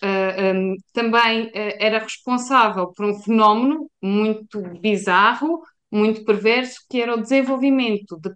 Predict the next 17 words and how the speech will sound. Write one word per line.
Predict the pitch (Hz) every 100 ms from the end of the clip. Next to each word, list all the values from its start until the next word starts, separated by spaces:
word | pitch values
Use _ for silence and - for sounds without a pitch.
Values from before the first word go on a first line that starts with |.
| _
pénis | 190 180 202 285 - - _ _ _ _
em | 208 226
fêmeas | 233 262 254 277 294 294 285 - _
de | 240 233 285 294 262
búzios. | 277 226 240 240 _ _ _ - _ _ -
O | 277
tamanho | 359 330 214 196 202
deste | 277 285 - -
pénis | 196 185 196 220 - - _ _ _ -
é | 233 220
proporcional | - 330 285 277 - 254 220 175 175 214 -
à | 262 285
concentração | 285 302 285 294 277 285 285 - 277 262 277 - _ _ _
deste | 226 277 269 -
composto | 294 269 277 277 269 - 277 269
no | 254 269
ambiente. | 277 262 214 208